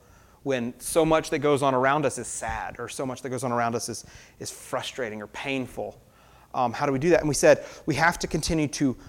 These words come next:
remind ourselves of the truth of the gospel, the truth of what Jesus has done. And we have to continually building one another up, reminding each other of how God has been working in our lives and,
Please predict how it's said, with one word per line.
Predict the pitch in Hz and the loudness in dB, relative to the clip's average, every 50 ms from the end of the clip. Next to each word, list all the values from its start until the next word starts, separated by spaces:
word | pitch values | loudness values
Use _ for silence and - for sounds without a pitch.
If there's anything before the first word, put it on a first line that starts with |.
| - - - | -16 -8 -4
remind | 143 139 139 139 143 151 180 208 208 196 | -2 0 0 2 4 4 4 4 6 6
ourselves | 185 165 160 - - 170 151 147 147 143 | 6 4 4 4 4 6 8 8 8 6
of | - 127 123 | 2 -2 -2
the | 131 | -4
truth | 120 - - - 165 170 160 147 - - - | -6 -4 2 4 6 6 6 4 0 -4 -6
of | 143 123 127 | -6 -4 -2
the | 135 120 | -2 2
gospel, | 120 139 127 120 113 - - - 107 107 - - | 4 6 6 6 4 0 -4 -8 -10 -12 -12 -14
the | - - | -16 -10
truth | - - 180 190 180 - | -2 0 0 2 2 0
of | 143 117 | -4 0
what | 135 147 156 151 127 | 2 4 4 4 2
Jesus | 113 147 147 139 143 135 - | 0 0 0 0 -2 -4 -6
has | 135 123 123 | -6 -4 -2
done. | 143 127 120 - - - - - | -2 -2 -2 -2 -8 -14 -10 -4
And | 151 | -2
we | 147 147 | -2 2
have | 147 160 147 - | 2 2 2 2
to | - 151 135 - - - - | 2 -2 -2 -2 -4 -14 -8
continually | - 170 160 - - - 196 196 196 185 170 156 147 127 - - - - - - _ _ _ - - 131 120 | -4 -2 0 0 2 2 2 4 4 4 2 2 0 -2 -6 -10 -20 -20 -20 -20 _ _ _ -16 -12 -2 2
building | 120 190 202 202 190 185 170 156 | 6 8 8 8 8 6 4 4
one | 165 175 165 156 | 4 4 4 4
another | 156 156 156 143 143 170 | 4 4 4 6 6 6
up, | 180 170 | 6 6
reminding | 160 156 147 147 147 151 180 190 202 202 190 165 156 151 - - | 4 4 4 6 6 6 6 6 6 4 4 4 2 0 -2 -2
each | 185 170 143 - - | -2 -2 0 2 6
other | 196 190 170 165 143 - - - - | 6 6 6 6 4 2 0 -6 -6
of | 156 135 | -6 -6
how | - - 175 170 160 151 | 0 4 6 8 8 8
God | 139 156 143 139 143 131 | 8 6 6 6 6 4
has | 120 143 135 123 | 2 -2 -6 -4
been | 127 143 135 127 - - - - - | -2 -2 -2 -2 -4 -8 -14 -10 -2
working | 139 139 165 175 165 175 180 160 160 | 4 8 8 8 8 8 4 2 2
in | 156 147 151 | 0 0 0
our | 143 135 135 131 131 | 2 2 2 4 6
lives | 131 131 131 131 123 120 117 113 - | 6 6 8 6 6 4 2 0 -4
and, | 131 120 | -6 -8